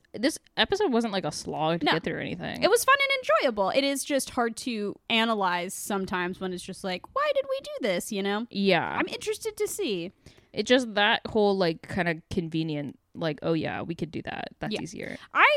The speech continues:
Speaker 2: really expected this episode, and I know we talked about this in our last episode, but I really expected this episode to be a lot more of, like, we're stuck in this town, we're trying to find a way out, we're doing this survival thing, and that's creating, like, some different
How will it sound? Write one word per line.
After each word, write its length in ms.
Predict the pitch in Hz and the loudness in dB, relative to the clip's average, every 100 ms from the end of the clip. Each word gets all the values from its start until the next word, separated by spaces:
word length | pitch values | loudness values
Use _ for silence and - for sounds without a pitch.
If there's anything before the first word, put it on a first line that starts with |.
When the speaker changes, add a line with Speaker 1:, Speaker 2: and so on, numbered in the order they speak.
| 349 | 2
Speaker 2:
really 240 | 349 330 | -2 -2
expected 400 | 285 - 240 233 | -4 -4 -4 -4
this 140 | 202 202 | -6 -4
episode, 260 | 196 196 | -6 -6
and 100 | 196 | -4
I 60 | 196 | -2
know 120 | 214 | -2
we 80 | 214 | -2
talked 220 | 202 185 | -2 -4
about 180 | 180 165 | -4 -6
this 160 | 165 - | -6 -6
in 80 | 165 | -6
our 240 | 165 165 | -4 -4
last 260 | 151 156 - | -6 -8 -10
episode, 300 | - - - | -14 -16 -14
but 80 | 160 | -4
I 120 | 214 | -2
really 260 | 339 370 302 | 0 0 -2
expected 340 | 254 233 220 | -2 -6 -4
this 140 | 196 - | -6 -6
episode 400 | 180 185 185 - | -8 -8 -8 -8
to 100 | 185 | -8
be 160 | 180 | -6
a 80 | 175 | -6
lot 260 | 170 170 - | -4 -4 -4
more 280 | 185 180 | -6 -4
of, 180 | 170 170 | -6 -8
like, 180 | 151 156 | -8 -8
we're 60 | 175 | -10
stuck 280 | - 185 | -8 -8
in 40 | 170 | -8
this 140 | 165 | -10
town, 320 | - 294 277 | -2 2 4
we're 80 | 262 | 2
trying 240 | 226 190 180 | 0 0 0
to 40 | |
find 240 | 185 180 | 0 0
a 40 | 170 | 0
way 200 | 170 170 | 0 2
out, 240 | 175 180 | 2 2
we're 60 | 190 | 0
doing 220 | 180 175 | 0 0
this 120 | 175 | -2
survival 480 | - 185 175 175 180 | -4 -2 0 0 -2
thing, 300 | - 185 175 | -2 -2 -2
and 80 | 175 | -2
that's 180 | 175 - | -4 -6
creating, 440 | 196 170 165 151 | -6 -6 -6 -6
like, 200 | 151 156 | -6 -6
some 200 | - 202 | -4 -4
different 460 | 180 185 185 170 | -4 -4 -4 -6